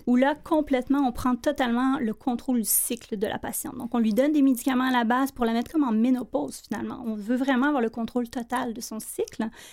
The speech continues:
Et ensuite, une fois qu'on a inhibé son cycle à elle, avec des médicaments, avec des injections, on va stimuler, euh, la, la, la, la, la croissance folliculaire dans le but d'avoir le plus de follicules possible,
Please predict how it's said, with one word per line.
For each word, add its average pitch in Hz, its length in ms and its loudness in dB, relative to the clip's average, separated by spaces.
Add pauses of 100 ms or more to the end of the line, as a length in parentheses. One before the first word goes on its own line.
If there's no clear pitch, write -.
(140)
Et 349 160 2 (160)
ensuite, 294 640 0
une 240 140 2
fois 302 180 0
qu'on 233 260 0
a 233 140 -2
inhibé 254 420 4
son 254 200 -4
cycle - 280 -4
à - 140 -4
elle, 254 380 0 (320)
avec 262 280 2
des 226 120 0
médicaments, 233 520 0
avec 226 200 -2
des 208 240 0
injections, 269 560 0 (280)
on 285 180 4
va 262 220 2
stimuler, 247 600 2 (260)
euh, 202 320 0
la, - 140 -4
la, - 180 -6
la, - 320 -2
la, - 160 -4 (160)
la 226 120 -8
croissance 262 580 0
folliculaire 233 540 0
dans 262 140 4
le 247 100 2
but 269 240 2
d'avoir 247 420 2
le 233 120 2
plus 277 440 2
de 233 80 0
follicules 226 480 -2
possible, 269 520 -2